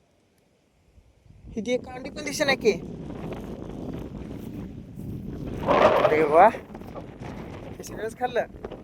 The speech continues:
ते, ते पण खाल्लंय. आता ह्यांना थोडं ते वैरण वगैरे टाकून मग हातपाय धुवून चहा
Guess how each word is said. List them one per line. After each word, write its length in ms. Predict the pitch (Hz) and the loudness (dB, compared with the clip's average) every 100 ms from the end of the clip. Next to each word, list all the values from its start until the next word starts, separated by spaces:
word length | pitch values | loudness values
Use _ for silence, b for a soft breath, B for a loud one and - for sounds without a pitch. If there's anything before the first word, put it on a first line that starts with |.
| - - - - - - - - | -16 -16 -16 -16 -16 -14 -14 -2
ते, 180 | 214 202 | 0 0
ते 120 | 214 | -2
पण 220 | 220 247 | -6 -4
खाल्लंय. 240 | 247 220 170 - - - - - - - - - - - - - 762 - | -2 -2 -4 -8 -12 -12 -10 -10 -10 -10 -8 0 2 2 -2 -6 -8 -6
आता 200 | 175 196 208 | -6 0 0
ह्यांना 500 | 214 202 208 214 220 220 - - - - - | 0 0 2 4 2 -2 -16 -20 -20 -20 -10
थोडं 200 | 190 185 | -4 -2
ते 140 | 190 196 | 0 0
वैरण 400 | 202 190 196 202 | 0 0 0 -2
वगैरे 240 | 208 214 | 0 2
टाकून 420 | 208 214 202 226 233 - b b b b b - | 4 2 2 -4 -6 -12 b b b b b -10
मग 120 | 180 | -4
हातपाय 440 | 185 175 - 202 | -4 -4 -2 0
धुवून 240 | 202 214 214 | 0 -2 -6
चहा 640 | - 208 208 214 214 | -2 4 6 6 6